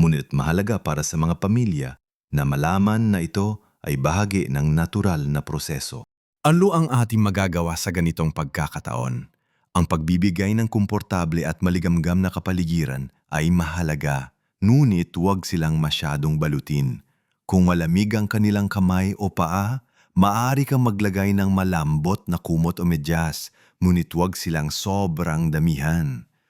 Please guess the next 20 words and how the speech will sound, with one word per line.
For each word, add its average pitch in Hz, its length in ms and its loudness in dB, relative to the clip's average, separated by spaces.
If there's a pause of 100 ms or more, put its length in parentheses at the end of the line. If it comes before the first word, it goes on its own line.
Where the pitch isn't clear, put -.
(320)
Ang 85 240 0
pagmasahe 82 800 -2
ng 98 160 2
malumanay 80 800 0 (240)
sa - 160 -8
kanilang 87 480 2
mga 87 240 2
kamay 71 560 -2 (160)
at - 240 -4
paa 78 480 -4 (240)
ay 87 240 2
maaring 107 640 0
makatulong 80 880 -2
sa - 240 -8
sirkulasyon 78 920 -2 (280)
at - 160 -4
magbigay 90 720 0
ng 80 240 -2
kaunting 82 800 0
ginhawa. 73 960 -2